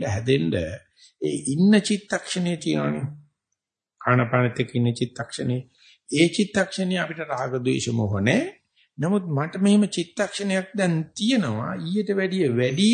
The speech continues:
කියලා මං ආඩම්බර වෙන්න ගියොත් එහෙම නැත්නම් මයි ළඟ ඉන්න එක්කනට මේ ටිකවත් කරගන්න බැරි උනායි කියලා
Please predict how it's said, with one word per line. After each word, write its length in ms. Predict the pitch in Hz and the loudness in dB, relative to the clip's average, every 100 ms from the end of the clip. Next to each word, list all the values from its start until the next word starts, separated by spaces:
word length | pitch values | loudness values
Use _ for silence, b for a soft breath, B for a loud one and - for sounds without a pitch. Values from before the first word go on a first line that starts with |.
| 220 | 2
කියලා 400 | - 311 339 381 - _ _ _ _ _ _ _ _ - | 0 2 0 -4 -14 _ _ _ _ _ _ _ _ 0
මං 160 | 220 226 | 4 6
ආඩම්බර 420 | 196 208 254 247 | 6 4 2 0
වෙන්න 220 | 254 254 | -2 -2
ගියොත් 300 | 247 262 277 - _ _ _ _ _ _ _ - | -2 -4 -4 -12 _ _ _ _ _ _ _ 2
එහෙම 140 | 175 | 4
නැත්නම් 320 | 190 175 185 160 | 4 0 -2 -2
මයි 180 | 170 | -2
ළඟ 220 | 170 185 180 | 0 0 0
ඉන්න 220 | 147 175 | 0 0
එක්කනට 420 | 208 - 214 220 | -2 -4 -4 -2
මේ 160 | 196 180 | -2 -4
ටිකවත් 280 | 190 196 - | -2 -4 -2
කරගන්න 420 | 185 175 175 170 | 0 0 0 2
බැරි 180 | 170 165 | 2 2
උනායි 260 | 165 160 | 0 -2
කියලා 380 | 147 165 151 - | 0 2 2 0